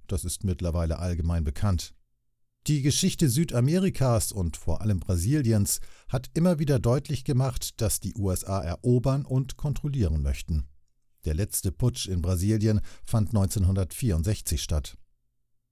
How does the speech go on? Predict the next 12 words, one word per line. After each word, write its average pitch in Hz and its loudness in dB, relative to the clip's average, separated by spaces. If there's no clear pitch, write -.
Auch 127 0
damals 131 2
wurde 92 2
eine 85 2
linksgerichtete, 120 0
demokratisch 98 0
legitimierte 113 2
Regierung 101 2
aus - -4
dem 135 -2
Weg 78 2
geschafft. - -4